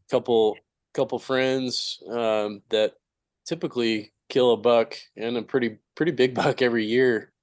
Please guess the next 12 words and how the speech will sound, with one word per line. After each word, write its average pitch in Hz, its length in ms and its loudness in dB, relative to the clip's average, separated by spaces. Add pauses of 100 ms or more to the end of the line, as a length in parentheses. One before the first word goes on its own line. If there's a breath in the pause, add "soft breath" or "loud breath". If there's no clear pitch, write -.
um, 98 400 -6 (640)
on 110 100 -6
my 104 80 -4
team 113 220 -2
last 107 300 0
year. 101 200 2
So 104 220 0 (880 soft breath)
I 113 80 0
felt 160 220 4
pretty 127 180 -2
good. 120 360 4
And, 104 220 -4